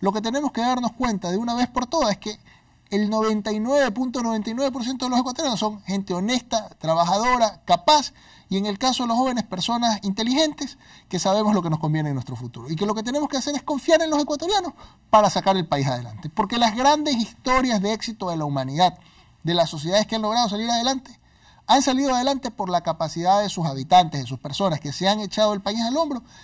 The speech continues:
y han trabajado incansablemente para alcanzar sus objetivos. Y al alcanzar sus objetivos, han hecho grande el país.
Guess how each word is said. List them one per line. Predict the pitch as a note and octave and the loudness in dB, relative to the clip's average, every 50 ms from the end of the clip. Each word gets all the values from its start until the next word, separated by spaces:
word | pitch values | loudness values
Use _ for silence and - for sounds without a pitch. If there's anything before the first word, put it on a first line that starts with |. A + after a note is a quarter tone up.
| - _ | -14 _
y | - G#3 | 0 0
han | G#3+ | 0
trabajado | G3+ A3+ G#3+ G3+ G3 F#3+ G#3 A3+ A3+ A3 | 2 2 2 2 4 6 6 6 6 4
incansablemente | G#3+ G3 G3 F3+ - A#3 A3+ A3 G#3+ A3 A#3 G#3+ G3+ G#3+ | 2 -2 -4 -2 0 0 0 0 0 -2 -2 -2 -4 -4
para | - F3 D#3+ D#3+ | -4 -2 -2 -2
alcanzar | D3+ D#3 D3+ C#3 F3+ E3 | -2 -4 -6 -4 -4 -4
sus | D3+ D#3+ D3+ | -2 -2 -2
objetivos. | C#3 C#3+ C3 - C3+ B2 A#2 - _ - - - - _ | -2 -2 -4 -4 -6 -6 -6 -10 _ -20 -20 -20 -6 _
Y | F#3+ | 2
al | G3 G3 | 4 4
alcanzar | G3 F#3+ G3 G3 F#3+ - C#4 C#4 | 4 4 2 0 0 2 2 2
sus | B3 C4+ C4+ | 2 4 4
objetivos, | B3+ A#3+ C4+ B3 D#4+ F4 F4+ D#4 A#3+ - - - | 4 4 2 2 2 4 4 4 2 0 -2 -4
han | F#3 F#3+ G3+ | -4 -4 -2
hecho | G3+ F#3+ - F#3+ F3+ | -4 -2 -2 -2 2
grande | F#3 F3+ E3 D#3+ C#3+ C3 | 4 4 4 4 4 0
el | B2 A#2 | 0 -2
país. | - - - - - - - | -6 -12 -18 -16 -16 -16 -16